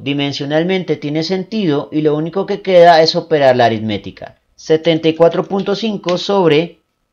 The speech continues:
abre paréntesis, cero punto uno por ciento diez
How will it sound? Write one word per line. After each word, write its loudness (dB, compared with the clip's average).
abre 2
paréntesis, -2
cero -4
punto 0
uno -2
por 4
ciento -2
diez -2